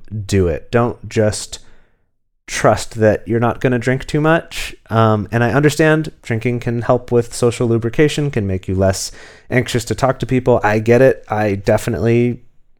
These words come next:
that if I'm gonna be in a social situation, I would like to be drinking. That definitely helps me deal with it. Um, but I've seen so many people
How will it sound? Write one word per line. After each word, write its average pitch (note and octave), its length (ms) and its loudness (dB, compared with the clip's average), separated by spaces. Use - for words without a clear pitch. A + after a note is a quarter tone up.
that G2+ 340 0
if - 120 -6
I'm G#2+ 80 0
gonna A2 140 2
be A#2 100 2
in A#2+ 60 4
a A#2 60 2
social C3 320 2
situation, C#3+ 500 2
I G#2 80 2
would G2 120 0
like F#2+ 180 -2
to G#2+ 80 -4
be A2 100 -2
drinking. A#2+ 340 0
That F2+ 120 -2
definitely G2+ 280 -2
helps G2 240 -2
me G2+ 100 -2
deal B2 180 4
with G2 180 2
it. F2 220 0
Um, G#2+ 420 4
but C#3+ 420 4
I've C#3+ 240 2
seen D3 280 0
so C3+ 600 2
many A#2+ 280 2
people E2+ 640 -4